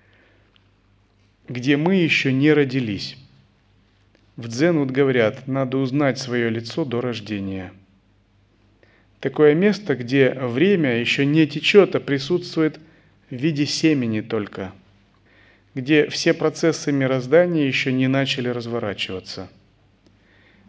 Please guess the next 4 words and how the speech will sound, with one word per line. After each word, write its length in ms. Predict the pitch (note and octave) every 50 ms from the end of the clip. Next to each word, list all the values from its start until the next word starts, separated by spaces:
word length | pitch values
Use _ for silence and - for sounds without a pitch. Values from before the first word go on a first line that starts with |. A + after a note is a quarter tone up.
| _ _
где 180 | C3 A2 A#2 C#3+
есть 340 | D3+ E3 F3+ E3 - - -
вероятностность, 1000 | C#3 D3+ D#3 D#3+ D#3 D#3+ E3 D3+ C#3 C3 - A2+ G#2+ - - A2+ G#2+ - - -
неопределённость. 1120 | D3+ D#3+ D#3 D3+ C#3+ C#3 C#3+ C3 C3+ C#3+ C#3 B2+ A2+ G2+ G2 F#2+ F#2+ - - - - -